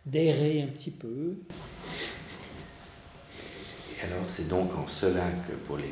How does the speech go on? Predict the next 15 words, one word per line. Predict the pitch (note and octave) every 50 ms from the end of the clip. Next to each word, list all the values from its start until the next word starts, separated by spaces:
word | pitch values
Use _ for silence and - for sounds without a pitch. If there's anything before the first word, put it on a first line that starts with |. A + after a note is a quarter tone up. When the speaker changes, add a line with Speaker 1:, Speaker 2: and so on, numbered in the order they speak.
| -
Speaker 2:
chrétiens, | - - - E2 - - - F2 D#2 D2
la | - -
résurrection, | - D#2 D#2 D2+ - D#2+ D2+ C#2 D2+ D2+ - - - - D2+ C2+ -
c'est | - - - C2+ - -
corps | - - F#2+ F2+ - - - - - - -
et | F2 F2 E2+ D2+
âme, | - - - - D#3+ D3+ - - - - - - - - -
donc | D#2 B1+ - - -
les | - - -
deux | D2+ D#2 D#2+
parties, | D#2 - D#2 D2+ - - - - D#2 D#2 - - - - - - - - - - -
alors | - D2 D#2 E2 F2+ F#2 - - -
que | - -
donc, | D#2 D2+ D2+ D2+ D2+ D2+ - - D#2 C2+ C2+ C2+
dans | - -